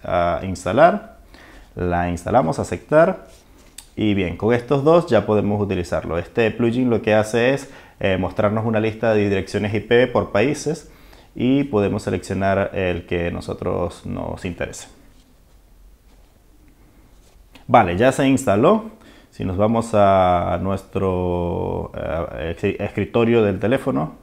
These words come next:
podemos ver, aquí está, es este y es este.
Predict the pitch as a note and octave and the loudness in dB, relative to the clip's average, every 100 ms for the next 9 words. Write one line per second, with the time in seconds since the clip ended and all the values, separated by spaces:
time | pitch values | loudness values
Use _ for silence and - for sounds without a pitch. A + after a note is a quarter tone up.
0 | - F2+ F2+ F#2+ G#2 G2+ F#2 G2 - C3+ | -10 -6 -4 -4 -2 -2 -2 -6 -4 -4
1 | D#3 - - - - - E2+ - - A#2+ | -4 -8 -20 -20 -10 -6 -6 -8 -2 -2
2 | - - C#3+ F#3 - - - _ - F#2+ | -2 -4 -2 -2 -6 -20 -20 _ -8 -4
3 | F#2 - - F2 - - - - | -4 -6 -8 -8 -8 -12 -14 -16